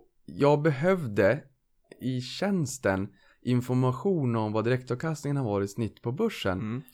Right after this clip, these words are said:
Speaker 2: Och pratar vi börsen, hela Stockholmsbörsen eller de trettio mest handlade bolagen?
Speaker 1: Ja, jag gick så ut så pass att jag kunde nöja mig med vilket som.
Speaker 2: Okej.
Speaker 1: Eh,
Speaker 2: Mm.
Speaker 1: men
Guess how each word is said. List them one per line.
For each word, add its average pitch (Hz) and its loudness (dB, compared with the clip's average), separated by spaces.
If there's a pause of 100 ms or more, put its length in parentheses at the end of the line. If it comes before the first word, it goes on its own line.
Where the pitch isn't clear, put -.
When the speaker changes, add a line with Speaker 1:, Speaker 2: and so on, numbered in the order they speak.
Speaker 2:
Och 143 4
pratar 147 4
vi 151 6
börsen, 170 2
hela 156 2
Stockholmsbörsen 143 -2
eller 120 0
de 110 -4
trettio 120 -4
mest - -6
handlade 110 -4
bolagen? 110 -2 (260)
Speaker 1:
Ja, 151 6
jag 151 8
gick 190 -2
så 147 0
ut 143 -2
så - -10
pass 127 -2
att 127 -8
jag 135 4
kunde 170 0
nöja 156 2
mig 135 4
med 131 2
vilket 127 2
som. 107 0
Speaker 2:
Okej. 185 4 (140)
Speaker 1:
Eh, 113 -2
Speaker 2:
Mm. 143 0
Speaker 1:
men 135 -4